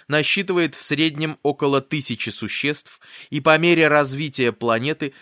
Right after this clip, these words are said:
такой отряд помощников может быть увеличен до ста тысяч или больше.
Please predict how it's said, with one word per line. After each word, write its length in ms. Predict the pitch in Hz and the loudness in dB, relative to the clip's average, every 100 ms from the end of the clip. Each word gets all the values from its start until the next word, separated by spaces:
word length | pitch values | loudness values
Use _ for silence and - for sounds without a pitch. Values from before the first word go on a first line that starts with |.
| - | -6
такой 320 | - 135 170 | -4 2 2
отряд 520 | 180 156 143 143 127 - | 4 2 4 2 2 2
помощников 760 | 113 117 156 - 151 143 135 | 0 0 -6 -6 -6 -4 -4
может 340 | 135 160 147 127 | -2 -2 -2 -4
быть 260 | 135 139 - | -4 -4 -4
увеличен 640 | 123 113 113 127 139 131 | -2 0 -2 -4 -6 -2
до 160 | 113 110 | 0 0
ста 320 | - 123 135 | 0 0 0
тысяч 520 | 139 135 - 120 - | -2 -8 -10 -10 -10
или 240 | - 110 107 | -6 -4 -4
больше. 560 | 98 92 80 - - | -4 -6 -6 -12 -16